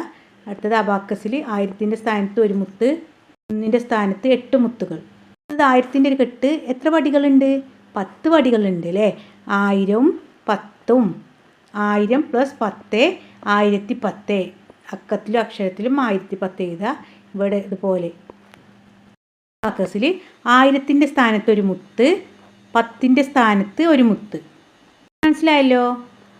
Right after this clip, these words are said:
സിമ്പിളാണല്ലേ? ആയിരത്തോട് ചേരുമ്പോൾ നമ്മൾ ആയിരം മുതൽ ആയിരത്തി ഒന്ന്, ആയിരത്തി രണ്ട്, ആയിരത്തി മൂന്ന്, ആയിരത്തി ഇരുപത്തഞ്ച് വരെയൊക്കെ എങ്ങനെ എഴുതാൻ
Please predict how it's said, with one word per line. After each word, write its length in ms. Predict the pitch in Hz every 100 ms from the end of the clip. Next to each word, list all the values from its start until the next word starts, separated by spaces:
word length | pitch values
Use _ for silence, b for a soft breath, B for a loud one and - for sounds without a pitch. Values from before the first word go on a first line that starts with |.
| - - - -
സിമ്പിളാണല്ലേ? 680 | 302 269 214 170 160 208 202 165 - _ _ _ _ _
ആയിരത്തോട് 440 | 294 277 277 254 254 330
ചേരുമ്പോൾ 440 | 277 214 180 165 160 _ _ _ _ _ _ _
നമ്മൾ 160 | 240 254 240
ആയിരം 240 | 208 208 214
മുതൽ 180 | 202 202 196
ആയിരത്തി 320 | 190 190 202 196
ഒന്ന്, 180 | 185 190 185
ആയിരത്തി 320 | 196 190 190 202
രണ്ട്, 260 | 185 180 185 180 196
ആയിരത്തി 320 | 190 190 202 196
മൂന്ന്, 200 | 185 185 180
ആയിരത്തി 300 | 190 196 208
ഇരുപത്തഞ്ച് 400 | 208 196 202 196 214
വരെയൊക്കെ 340 | 196 190 202 240 B B B _ 208
എങ്ങനെ 240 | 208 208 214
എഴുതാൻ 180 | 196